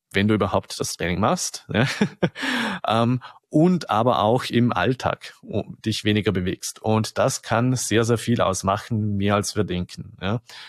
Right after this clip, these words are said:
Und wenn du dann zum Beispiel hergehst und du denkst, cool, ich gehe jetzt, ähm, fünfhundert Kalorien ins, ins Defizit, was rechnerisch, äh, alle zwei Wochen ein Kilo Körperfett bedeuten würde. Gleichzeitig verbrauchst aber dreihundert Kalorien weniger,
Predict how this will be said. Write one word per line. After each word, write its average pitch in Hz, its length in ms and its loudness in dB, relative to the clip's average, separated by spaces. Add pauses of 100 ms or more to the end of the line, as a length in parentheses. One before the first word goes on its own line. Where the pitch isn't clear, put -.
(140)
Und 110 240 2
wenn 127 140 4
du - 80 4
dann 120 180 2
zum 117 140 -2
Beispiel 107 340 0
hergehst 98 460 0
und 101 80 -6
du 95 80 -2
denkst, 104 320 -2 (100)
cool, 180 180 4 (300)
ich - 240 -2
gehe 120 220 4
jetzt, - 480 0
ähm, 107 480 2
fünfhundert 127 420 0
Kalorien 107 300 0
ins, 101 260 -2 (100)
ins 110 240 -6
Defizit, - 640 -6
was 98 300 -2
rechnerisch, 104 600 0 (480)
äh, 107 60 2
alle 104 380 2
zwei 101 200 0
Wochen 104 200 2
ein 101 60 -2
Kilo 98 220 -4
Körperfett - 600 -6
bedeuten 90 420 -4
würde. 95 300 0 (540)
Gleichzeitig 107 1000 0
verbrauchst 98 500 0
aber - 140 0
dreihundert 101 360 -2
Kalorien 98 440 0
weniger, 110 380 2